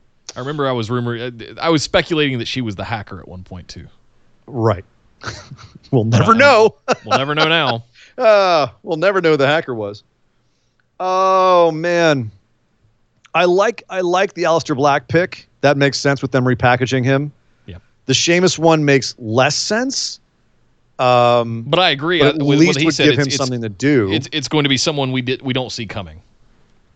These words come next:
Speaker 2: Right.
Speaker 1: And I think both of those guys fit that bill.
Speaker 2: Yeah. Yeah.
Speaker 1: Also, that's a good point, Kyle. Ciampa wiped his Twitter.
Speaker 2: He did wipe his Twitter.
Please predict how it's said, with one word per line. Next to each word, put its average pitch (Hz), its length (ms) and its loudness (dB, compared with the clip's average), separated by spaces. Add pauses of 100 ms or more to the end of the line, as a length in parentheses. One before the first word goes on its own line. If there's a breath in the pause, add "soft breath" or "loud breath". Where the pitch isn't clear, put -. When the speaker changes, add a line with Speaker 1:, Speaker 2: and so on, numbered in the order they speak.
Speaker 2:
Right. 110 360 0 (280)
Speaker 1:
And 110 100 -6
I 117 60 -4
think 113 160 -6
both 110 180 -4
of 110 60 -6
those 104 160 -6
guys 101 200 -6
fit - 200 -14
that 90 120 -16
bill. - 220 -20 (380)
Speaker 2:
Yeah. 107 300 2 (2250)
Yeah. 127 260 0
Speaker 1:
Also, 160 220 -4
that's 160 180 -4
a 170 40 -12
good 143 120 -6
point, 156 220 -10
Kyle. 120 180 -8
Ciampa 143 320 -10
wiped 123 280 -10
his 95 80 -16
Twitter. - 280 -14 (2000 soft breath)
Speaker 2:
He - 100 -20
did 123 280 -2
wipe 117 260 -2
his 104 100 -10
Twitter. 95 320 -8